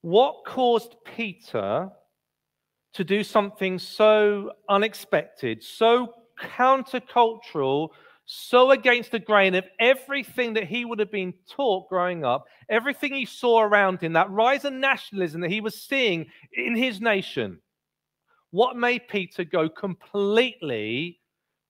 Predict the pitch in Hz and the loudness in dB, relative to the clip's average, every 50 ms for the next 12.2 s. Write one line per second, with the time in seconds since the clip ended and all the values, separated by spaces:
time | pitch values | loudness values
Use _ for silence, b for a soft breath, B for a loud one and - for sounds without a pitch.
0 | _ - 135 127 147 131 135 135 - 135 123 - 127 117 110 107 104 104 107 104 | _ -16 -14 -8 -6 -6 -8 -8 -14 -18 -10 -8 -6 -6 -4 -6 -8 -10 -12 -18
1 | _ _ _ _ _ _ _ 123 110 120 110 - 123 113 113 110 - - - 120 | _ _ _ _ _ _ _ -14 -12 -12 -6 -2 0 0 0 -2 -4 -12 -12 -10
2 | 113 110 107 107 113 120 123 117 110 110 107 104 104 104 104 - _ _ _ _ | -8 -6 -6 -4 -2 -2 -2 -2 -4 -6 -8 -10 -10 -14 -16 -20 _ _ _ _
3 | _ _ _ _ _ _ - - 160 156 151 - - - 110 104 101 101 98 - | _ _ _ _ _ _ -6 -6 -6 -6 -6 -10 -10 -8 -6 -6 -6 -6 -10 -14
4 | _ _ - - 110 - _ - 101 101 - _ - - - 160 156 - - 131 | _ _ -20 -20 -20 -20 _ -14 -14 -14 -14 _ -14 -6 -4 -4 -4 -4 -6 -10
5 | 113 - _ _ _ _ _ - - - 113 104 - - 160 160 156 127 147 120 | -12 -14 _ _ _ _ _ -20 -16 -14 -14 -14 -10 -8 -8 -8 -8 -8 -12 -16
6 | _ - 107 98 - 107 101 _ _ 117 107 _ _ - 127 117 107 107 - _ | _ -16 -20 -20 -20 -20 -20 _ _ -20 -20 _ _ -14 -10 -10 -10 -12 -12 _
7 | _ _ - 104 98 95 92 87 90 90 _ _ _ _ _ _ _ _ _ - | _ _ -14 -14 -12 -12 -14 -16 -18 -20 _ _ _ _ _ _ _ _ _ -16
8 | 98 82 - _ _ _ - - - - - - - _ _ _ _ _ _ _ | -16 -16 -16 _ _ _ -20 -20 -20 -20 -20 -20 -20 _ _ _ _ _ _ _
9 | _ _ _ _ _ _ _ _ _ _ _ _ _ _ _ _ _ _ _ _ | _ _ _ _ _ _ _ _ _ _ _ _ _ _ _ _ _ _ _ _
10 | _ _ _ _ _ _ _ _ _ _ _ - 160 175 185 190 196 190 196 - | _ _ _ _ _ _ _ _ _ _ _ 0 2 2 4 4 2 0 2 4
11 | 196 175 156 135 127 - - - 240 240 233 208 - - - 156 131 113 104 101 | 2 4 4 2 0 -2 -2 2 4 4 4 4 0 -4 -8 -2 0 0 0 -2
12 | 101 127 147 | -4 -10 -18